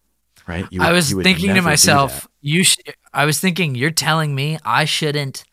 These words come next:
Speaker 2: roast my wife the way I roast my bros?
Speaker 1: It's definitely not a good idea. I mean, I think about one of my, <laughs> one of my friends.
Speaker 2: Although I gotta tell you, Renee's pretty quick, man.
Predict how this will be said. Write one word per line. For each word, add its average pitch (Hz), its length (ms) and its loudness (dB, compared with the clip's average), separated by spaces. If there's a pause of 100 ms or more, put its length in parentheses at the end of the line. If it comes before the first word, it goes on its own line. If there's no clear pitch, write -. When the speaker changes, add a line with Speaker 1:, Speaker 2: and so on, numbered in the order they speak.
(640)
Speaker 2:
roast 123 500 0
my 135 200 0
wife 110 460 -4
the 135 120 -8
way 123 200 -2
I 117 160 0
roast 117 380 -4
my 127 160 2
bros? 117 520 -2 (460)
Speaker 1:
It's - 180 -4
definitely 110 600 -2
not 101 200 0
a 101 60 -4
good 95 180 -2
idea. 95 400 -4
I 92 100 -10
mean, 101 120 -6
I 107 60 -4
think 120 180 -4
about 98 280 -6 (180)
one 101 160 -8
of 104 60 -6
my, 85 280 -8
<laughs> - 600 -8
one 151 120 2
of - 80 -10
my 143 140 0
friends. - 400 -4
Speaker 2:
Although 185 240 8
I 196 120 6
gotta 233 160 4
tell 311 180 4
you, 143 140 0
Renee's 165 320 6
pretty 185 260 2
quick, - 340 2
man. 123 300 -2